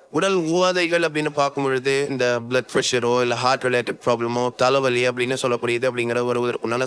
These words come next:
சாத்தியக்கூறுகள் அப்படிங்கிறது உண்டு. So, டென்ஷன், டென்ஷன், டென்ஷன் தேவையில்லை. ஒருவரை புடிச்சுக்கங்க. தினசரி ஒரு கோயிலுக்கு போயிட்டு வாங்க. நல்லபடியான ஒரு பலன்கள் அப்படிங்கிறத உங்களால பார்க்க முடியும்.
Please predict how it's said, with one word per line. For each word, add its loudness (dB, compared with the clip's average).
சாத்தியக்கூறுகள் 0
அப்படிங்கிறது 0
உண்டு. -2
So, 0
டென்ஷன், 0
டென்ஷன், -4
டென்ஷன் -4
தேவையில்லை. 0
ஒருவரை 2
புடிச்சுக்கங்க. 0
தினசரி 2
ஒரு 2
கோயிலுக்கு 0
போயிட்டு 0
வாங்க. 0
நல்லபடியான 2
ஒரு 0
பலன்கள் 0
அப்படிங்கிறத 0
உங்களால 0
பார்க்க 2
முடியும். 0